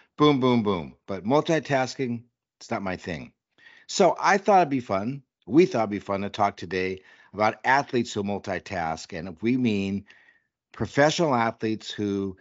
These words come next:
have excelled in two professional sports, which is pretty amazing, although there'll be a subset of guys who were fantastic in college at basketball and then played pro football. But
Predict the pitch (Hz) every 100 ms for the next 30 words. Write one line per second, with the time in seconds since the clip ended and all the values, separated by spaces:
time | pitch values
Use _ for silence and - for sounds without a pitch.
0 | _ 107 98 98 - 117 110 110 113 117
1 | 101 101 - 131 123 117 - 107 98 101
2 | 95 - 113 104 69 - - - - -
3 | - 151 143 123 202 190 143 131 113 98
4 | 110 117 117 113 120 98 131 135 - 120
5 | 107 92 110 107 - 110 98 - - -
6 | - 107 117 107 - 120 113 - 107 98
7 | - 117 113 113 107 92 101 104 - 95
8 | 95 95 87 85 - 82 - 85 - 87
9 | 76 69 - _ - - 113 -